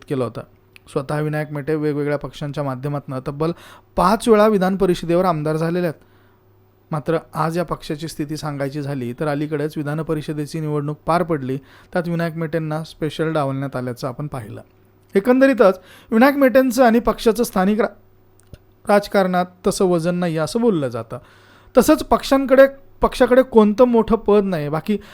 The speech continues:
अधूनमधून बातम्या येत असतात की पक्ष संघटना बांधणी व विस्तारासाठी प्रयत्न करतात. तर मंडळी, दुसरा पक्ष आहे स्वाभिमानी शेतकरी संघटना. माजी खासदार राजू शेट्टी यांनी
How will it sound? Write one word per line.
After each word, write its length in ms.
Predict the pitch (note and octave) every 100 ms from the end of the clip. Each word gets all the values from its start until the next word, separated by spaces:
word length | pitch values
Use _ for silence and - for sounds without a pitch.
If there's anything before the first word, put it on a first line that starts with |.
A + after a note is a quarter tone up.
| - -
अधूनमधून 580 | F#3+ G#3 C4 B3 C4
बातम्या 300 | B3 A3 A#3
येत 80 | A#3
असतात 340 | G#3 - E3 D#3+
की 60 | F#3+
पक्ष 280 | G3 - G#3
संघटना 480 | G3+ F#3 F#3+ F#3
बांधणी 440 | F3 D#3+ D#3+ D#3 C#3+ -
व 200 | D#3 E3+ D#3+
विस्तारासाठी 640 | E3 - F3 E3+ E3 F3
प्रयत्न 380 | F3 F#3+ F3+ C#3+
करतात. 300 | B2+ B2 A2+ _ _ - _ _ _ _ _
तर 80 | D4
मंडळी, 240 | D#4+ E4+
दुसरा 400 | F4 B3+ B3+ D#4
पक्ष 260 | D#4 D4 C4+
आहे 120 | B3+
स्वाभिमानी 760 | C4 - A#3 A3+ B3 C#4 C4 C#4+
शेतकरी 380 | A#3 - G3+ A3
संघटना. 460 | F#3+ D3 C#3+ C3 - _ _ _ _
माजी 280 | E3+ E3+ G#3+
खासदार 320 | F#3 F3+ A3
राजू 260 | G#3 F3 G3+
शेट्टी 420 | - D#3+ - D#3
यांनी 280 | E3+ E3 G#3+